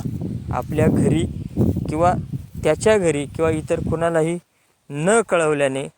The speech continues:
परिसरामधून हळहळ व्यक्त होत आहे. विशेष म्हणजे चौदा वर्षाच्या कोवळ्या मुलाचा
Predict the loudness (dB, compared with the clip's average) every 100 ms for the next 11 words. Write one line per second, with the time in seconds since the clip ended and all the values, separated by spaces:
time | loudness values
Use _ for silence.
0 | _ _ _ _ _ -4 -2 0 0 0
1 | -2 -4 -6 -10 _ _ _ -6 -2 0
2 | 0 -2 -4 -10 -14 -14 -12 -16 -18 _
3 | _ _ _ _ _ -14 -8 -8 -4 -6
4 | -2 -4 -4 -16 _ _ _ -2 0 2
5 | 2 2 -2 -2 -4 0 0 0 -6 _
6 | _ _ _ _ -2 2 4 4 2 0
7 | 0 0 -2